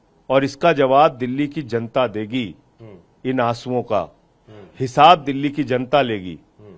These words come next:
Speaker 1: अरविंद केजरीवाल को जेल में डालने का हिसाब दिल्ली की जनता लेगी
Speaker 2: हम्म।
Speaker 1: और मुझे पूरा विश्वास है कि केजरीवाल जी, मनीष सिसोदिया जी, सत्येंद्र जैन जी, जल्द ये लोग बाहर आएंगे, इनको न्याय मिलेगा।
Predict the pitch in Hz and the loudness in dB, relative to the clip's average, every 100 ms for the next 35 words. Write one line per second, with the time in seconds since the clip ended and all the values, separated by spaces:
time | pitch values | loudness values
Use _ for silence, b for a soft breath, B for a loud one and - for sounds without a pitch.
0 | 92 123 123 151 139 143 135 135 135 139 | -4 -2 0 -2 -2 -4 -4 -4 0 2
1 | 143 151 139 127 139 139 143 123 127 135 | 2 -2 -6 -2 0 0 -2 0 0 0
2 | 139 139 123 117 151 160 131 131 131 135 | -4 -4 -6 -4 0 0 -2 -8 -8 -8
3 | 131 120 131 151 139 131 110 95 _ B | -6 -4 -2 0 0 -2 -6 -14 _ B
4 | 113 92 123 131 135 - 160 196 190 170 | -12 -2 -2 0 -2 -2 2 6 6 4
5 | - 151 139 131 127 131 - 135 127 151 | 0 0 0 -2 -10 -10 -6 -6 -4 -2
6 | 156 156 156 170 147 123 131 - 135 143 | 2 0 0 -4 -4 -4 -6 -10 -8 -6
7 | 143 151 156 156 156 127 120 135 143 147 | -6 -4 -6 -6 -10 -10 -6 -6 -4 -4
8 | 151 151 160 151 B B 104 190 214 214 | -4 -4 -8 -8 B B 2 6 6 6
9 | 185 156 139 113 107 120 135 170 175 160 | 0 0 -2 -2 -4 -4 -4 -4 -4 -4
10 | 117 107 92 85 76 69 | -4 -4 -6 -12 -16 -20